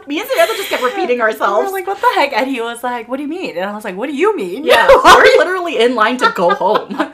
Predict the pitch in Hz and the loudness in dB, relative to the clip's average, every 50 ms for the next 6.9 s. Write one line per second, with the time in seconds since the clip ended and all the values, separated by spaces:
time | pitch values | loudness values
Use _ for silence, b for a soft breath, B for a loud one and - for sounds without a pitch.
0 | - - 196 - - _ 226 226 220 - 269 247 247 240 226 233 226 214 202 - | -8 -8 -8 -8 -6 _ -4 -4 -2 -2 -2 2 2 0 2 2 -2 -2 -2 -4
1 | - - _ _ _ _ _ _ _ _ - - - 240 226 226 254 269 277 277 | -12 -20 _ _ _ _ _ _ _ _ -20 -8 0 2 2 2 2 0 -4 -4
2 | - 240 220 220 220 214 180 175 185 185 185 - 185 190 147 139 - 156 156 151 | 0 0 0 0 0 0 -2 -2 -2 -4 -8 -8 -8 -6 -8 -6 -8 -8 -8 -8
3 | 147 139 139 131 120 127 143 - b b b b b b _ 208 180 170 147 - | -8 -8 -8 -8 -8 -8 -10 -12 b b b b b b _ -2 -2 -2 -2 -4
4 | - - 185 175 175 180 175 165 165 160 165 160 151 147 147 147 151 151 139 156 | -8 -12 -12 -10 -8 -6 -6 -8 -8 -10 -12 -14 -14 -14 -16 -16 -16 -16 -16 -14
5 | - 180 175 175 175 - 156 151 160 - _ 110 - - - - 220 208 - - | -12 -10 -10 -10 -10 -12 -14 -14 -14 -18 _ -20 -20 -20 -12 -10 -10 -6 -4 -4
6 | 190 185 185 - - 151 147 147 147 - _ _ _ - 170 135 123 | -4 -4 -6 -6 -4 -4 -4 -6 -8 -14 _ _ _ -16 -14 -14 -14